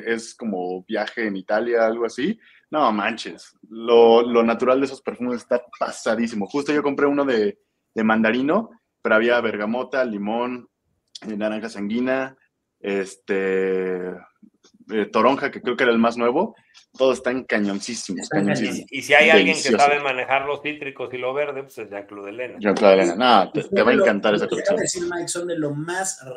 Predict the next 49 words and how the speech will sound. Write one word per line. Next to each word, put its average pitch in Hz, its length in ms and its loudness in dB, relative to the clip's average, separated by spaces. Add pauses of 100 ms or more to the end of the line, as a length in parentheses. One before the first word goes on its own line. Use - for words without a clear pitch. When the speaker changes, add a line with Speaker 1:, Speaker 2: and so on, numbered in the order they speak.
(100)
Speaker 2:
realista 123 840 -10
que 104 200 -16
hay. 104 220 -12
Speaker 3:
Ujú. 104 120 -18 (400)
Speaker 1:
No, 113 140 2
Speaker 3:
Ok. 107 160 -2
Speaker 1:
pasadísimo, 107 800 -4
pasadísimo, 110 640 2
Speaker 2:
Ahora, 92 200 -8
Speaker 1:
pasadísimo. 190 280 -6
Speaker 2:
a - 20 -2
mí 226 60 0
me 254 140 0
pasó, 196 380 0
yo 196 120 0
le 196 100 -2
compré 170 480 -4
a 165 120 -4
Ana 160 260 -8
uno 170 640 -4
que 131 100 -12
le 117 120 -10
encantó, 113 920 -6
sí - 340 -2
el 226 140 2
perform-, - 440 -6
a 143 60 -4
ver, 135 240 -4
como 123 200 -8
debe 147 180 -2
ser, - 220 -6
no, 113 200 -8 (120)
no, 139 200 -4
no 147 120 -6
puede 135 140 0
durar 123 200 -4
muchísimo, 131 540 -10 (480)
pero 151 480 6
sí - 200 0
son 180 160 0
de 165 80 -2
las 135 140 -2
mejores 143 300 -4
salidas 131 340 -6
que 139 80 -8
has 123 80 -10
probado 123 400 -6
que 113 100 -8
dices, 113 380 -10